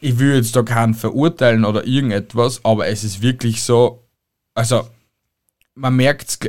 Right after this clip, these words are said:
also ich weiß nicht, ob man's selber merkt, aber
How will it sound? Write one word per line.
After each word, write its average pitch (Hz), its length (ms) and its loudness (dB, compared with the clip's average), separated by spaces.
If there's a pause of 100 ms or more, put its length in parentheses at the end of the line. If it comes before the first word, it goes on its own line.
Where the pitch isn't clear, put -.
also 117 240 -2
ich 120 100 -2
weiß 120 220 0
nicht, 131 100 -6
ob 117 80 -2
man's 117 240 -2
selber 117 220 2
merkt, 107 380 -2 (520)
aber 101 640 0